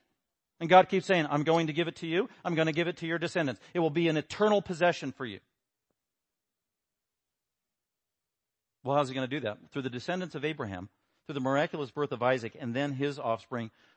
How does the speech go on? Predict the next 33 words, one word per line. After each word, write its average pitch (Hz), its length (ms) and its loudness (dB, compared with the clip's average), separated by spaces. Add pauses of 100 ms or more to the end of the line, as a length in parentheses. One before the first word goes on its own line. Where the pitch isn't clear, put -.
which - 160 -12
would 120 80 -12
become 117 380 -6
Jacob. 131 380 -2
And 98 60 -12
then 117 120 -4
Jacob 131 320 -4
would 117 80 -6
have 117 180 0
his 139 220 -8
twelve 110 260 -2
sons. 110 380 -6 (280)
And 123 140 -10
from 120 100 -10
chapter 143 360 0
thirty-seven 156 680 -4
for - 100 -10
the 120 100 -8
rest 135 220 -2
of 139 60 -20
the 123 60 -8
book 135 220 -4
in 123 80 -6
Genesis, 127 480 -6 (260)
from 120 120 -10
thirty-seven 151 480 -4
to 117 40 -12
fifty, 143 380 -10 (160)
is 123 140 -8
the 123 100 -4
Toledoth 147 560 -2
of 120 100 -10
Jacob. 127 360 -2